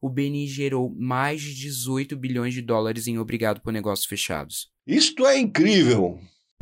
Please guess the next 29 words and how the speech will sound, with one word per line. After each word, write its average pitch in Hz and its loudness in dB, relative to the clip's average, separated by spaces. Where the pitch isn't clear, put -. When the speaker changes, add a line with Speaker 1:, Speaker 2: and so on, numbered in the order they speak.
Speaker 1:
E 147 0
novamente 165 6
usando 160 4
o 160 0
B 156 2
N 160 0
I 160 -2
Online, 113 0
em 123 0
grande 135 2
parte 139 2
como 139 0
um 135 0
mecanismo 135 0
operacional. 135 -2
Estamos 135 -2
muito 156 -4
orgulhosos 110 2
disso. 95 -6
Speaker 2:
Sim, - -2
eu 208 6
quero 202 6
dizer, 160 6
eu 277 4
entendo 226 4
os 110 2
membros. 104 2
Você 247 2
sabe, 175 4